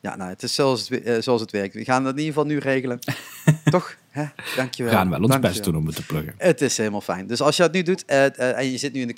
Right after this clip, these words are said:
Speaker 1: Q-Talk feed, ga even naar de D N S feed. Zit je nu in de Shark Talk feed,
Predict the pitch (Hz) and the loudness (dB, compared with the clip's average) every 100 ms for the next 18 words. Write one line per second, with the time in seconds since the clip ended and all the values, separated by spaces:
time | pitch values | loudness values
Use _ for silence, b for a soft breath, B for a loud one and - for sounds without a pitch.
0 | 147 143 131 - 120 - 113 98 98 117 | -4 0 -2 -2 -6 -6 -8 -8 -6 -8
1 | 131 160 170 - 156 147 - - 101 104 | -4 -4 -4 -6 -8 -10 -14 -14 -10 -10
2 | - 113 - 107 117 104 | -2 -2 -2 -6 -8 -12